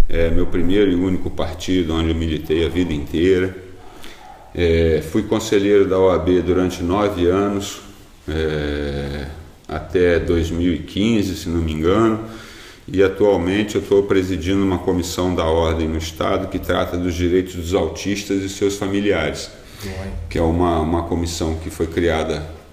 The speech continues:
Speaker 1: por uma sugestão minha ao atual presidente, que me honrou com o convite pra me manter no Conselho da Ordem, mas eu, eu abri mão do, da vaga no Conselho, em que eu já era titular,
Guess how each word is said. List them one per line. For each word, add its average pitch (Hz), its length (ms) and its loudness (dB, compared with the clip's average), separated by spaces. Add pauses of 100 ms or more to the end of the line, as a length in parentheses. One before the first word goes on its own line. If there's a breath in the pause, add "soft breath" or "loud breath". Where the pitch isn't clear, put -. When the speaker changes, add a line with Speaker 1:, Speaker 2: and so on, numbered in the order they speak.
(380)
Speaker 1:
por 90 120 0
uma 90 160 2
sugestão 87 580 -4
minha 113 380 -2 (160)
ao 82 260 0
atual 78 300 0
presidente, 87 760 -2
que 78 540 -2
me 78 380 -4
honrou 90 420 2
com 104 120 -6
o 98 40 -8
convite 92 540 -2
pra 90 100 -6
me 90 100 -2
manter 87 400 0
no 87 120 -4
Conselho 82 540 -4
da 82 120 -2
Ordem, 98 380 0
mas 95 260 -2
eu, 92 440 2 (400 loud breath)
eu 92 140 2
abri 92 240 2
mão 104 460 0 (480 loud breath)
do, 92 380 -2
da 85 200 0
vaga 82 300 -2
no 85 100 -2
Conselho, 90 520 2
em 82 40 4
que - 80 6
eu 82 80 4
já 85 140 4
era 82 220 4
titular, - 1000 2